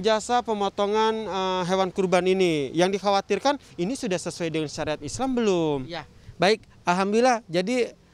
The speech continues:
Speaker 2: Baba Farm Kurban, kita bekerjasama dengan komunitas juru sembelih halal D K I Jakarta, di mana para, eh, apa namanya, sumber daya manusianya itu sudah terlatih dan mempunyai sertifikat jasa pemotongan secara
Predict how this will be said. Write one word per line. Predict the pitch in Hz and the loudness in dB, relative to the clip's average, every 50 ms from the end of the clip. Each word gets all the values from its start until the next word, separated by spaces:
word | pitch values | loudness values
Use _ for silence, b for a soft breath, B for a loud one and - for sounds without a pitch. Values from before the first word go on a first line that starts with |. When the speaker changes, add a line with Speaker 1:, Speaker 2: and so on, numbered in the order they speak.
| b b b _ _ - | b b b _ _ -2
Speaker 2:
Baba | 160 175 180 190 196 | -2 0 0 0 0
Farm | - 214 190 202 214 190 | 0 0 -2 -2 -2 0
Kurban, | 208 202 185 170 156 156 151 165 220 277 311 - b b b b b b b - - - | 0 0 0 0 0 0 0 0 -2 -4 -6 -10 b b b b b b b -20 -10 -6
kita | 175 202 254 | -2 -2 0
bekerjasama | 226 196 190 202 185 165 185 208 233 202 | 0 0 0 0 0 0 -2 -4 -2 -2
dengan | 202 185 190 190 170 | -2 -2 -2 -2 -2
komunitas | 180 180 180 175 175 165 185 185 180 - - | -2 -2 -2 -2 -2 -2 -2 -2 -2 -4 -4
juru | 160 170 180 196 190 | -2 0 0 0 0
sembelih | - 175 165 165 170 | 0 -2 -2 -2 -2
halal | 160 156 151 160 156 151 147 135 131 B B B B B B | 0 0 0 2 2 2 0 -2 -4 B B B B B B
D | - 147 165 - | -2 -2 0 0
K | 170 | 0
I | 165 170 156 | -2 0 0
Jakarta, | 170 165 - 156 143 139 135 185 196 214 214 180 | 0 0 0 -2 -2 -2 0 0 2 2 2 0
di | 175 | -2
mana | 170 160 156 165 190 208 220 220 B B B B B B B B - | -2 -2 0 0 2 0 0 -2 B B B B B B B B 2
para, | 175 180 180 185 185 185 190 185 185 185 190 - - B B B B B B - | 2 4 4 4 4 4 4 4 2 0 -2 -8 -16 B B B B B B -6
eh, | 165 170 170 175 170 | -2 0 0 0 0
apa | 170 220 233 | 0 -2 -2
namanya, | 233 226 208 190 185 180 180 196 220 233 240 226 214 202 - - | 0 0 0 0 0 0 0 0 0 0 -2 -4 -6 -10 -16 -20
sumber | 175 - - 175 175 190 185 | -18 -8 -6 -2 0 0 2
daya | 185 190 185 180 185 | 2 2 2 2 2
manusianya | 185 185 190 160 196 185 190 196 175 | 0 0 0 0 0 0 0 0 -2
itu | 165 156 220 | -2 -2 -2
sudah | 240 214 208 185 185 | -2 0 0 0 0
terlatih | 180 190 180 170 165 165 214 247 | 0 0 -2 -2 -2 -2 -2 -2
dan | 214 208 196 | -2 -2 -2
mempunyai | 190 185 185 180 175 180 175 180 202 233 240 - | -2 -2 -2 -2 0 0 0 0 0 -2 -2 -2
sertifikat | - 190 156 196 185 160 185 170 - 226 226 220 - B B B B B B B B - 151 147 | -4 -4 -4 -4 -4 -4 -6 0 2 0 0 0 -4 B B B B B B B B -12 -2 0
jasa | 185 175 180 175 220 202 | 2 2 2 0 -2 -2
pemotongan | 196 196 185 165 190 185 196 208 | -2 -4 -2 -2 -2 0 0 -2
secara | 170 165 180 175 170 170 175 180 170 | -2 -2 -2 0 2 2 0 -2 -4